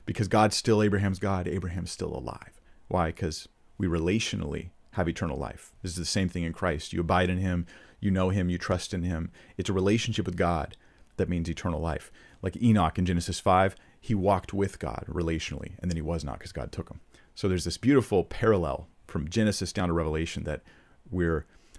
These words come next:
we're not just living forever, we're living forever in context of a relationship with God.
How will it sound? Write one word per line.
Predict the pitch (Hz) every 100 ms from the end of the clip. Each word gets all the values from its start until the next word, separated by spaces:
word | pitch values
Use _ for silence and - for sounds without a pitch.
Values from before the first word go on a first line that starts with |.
| -
we're | 98
not | 98 123
just | - 110 95
living | 104 113 104
forever, | - 85 90 85 76 _ - _ - - - - -
we're | -
living | 98 101
forever | - - 92 78
in | 90
context | - 90 87 95
of | 87
a |
relationship | 80 82 80 - 80 -
with | 76
God. | - 57